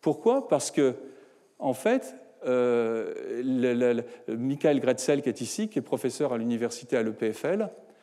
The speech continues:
c'est une chimie qui, c'est des cellules solaires qui vont commencer à faire rentrer de l'organique à l'intérieur.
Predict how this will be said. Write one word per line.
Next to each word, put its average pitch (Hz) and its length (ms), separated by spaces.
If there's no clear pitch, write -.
c'est 156 260
une 214 80
chimie 214 480
qui, 170 160
c'est 165 140
des 170 100
cellules 226 340
solaires 202 320
qui - 140
vont 160 140
commencer 214 500
à 165 80
faire 151 260
rentrer 180 380
de 151 100
l'organique 170 640
à 131 60
l'intérieur. 107 540